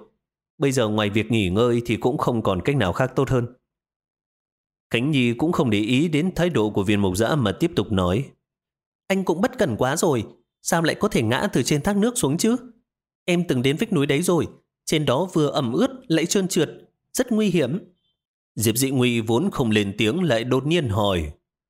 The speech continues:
"Là ông ta bảo cô Viên Mục Giã bị ngã gãy chân à?" Khánh Nhi ngạc nhiên sau đó gật đầu. "Anh nói cha sao?" "Vâng,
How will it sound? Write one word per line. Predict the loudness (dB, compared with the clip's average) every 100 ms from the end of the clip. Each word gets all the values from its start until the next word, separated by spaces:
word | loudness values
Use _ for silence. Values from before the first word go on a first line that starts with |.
| _ _ _ _ -8
"Là | -2 0 0
ông | -2 -2 -2
ta | -2 -2
bảo | -2 -2 -4 -2
cô | 0 0 -2 -8
Viên | -2 0 0
Mục | 0
Giã | 0 0
bị | 0 0
ngã | 0 0 0
gãy | 0 0
chân | 0 0 0
à?" | -2 -4 -14 _ _ _ _ _ _ _ _ _ _ _
Khánh | -4 0
Nhi | 2 2
ngạc | 2 0 0
nhiên | 0 2 0
sau | -2 0
đó | 0 0
gật | -2 -2
đầu. | 0 0 0 -6 _ _ _ _ _ _ _ _ _ _
"Anh | -2 0
nói | 0
cha | 0 0
sao?" | 2 0 0 -4 _ _ _
"Vâng, | 0 0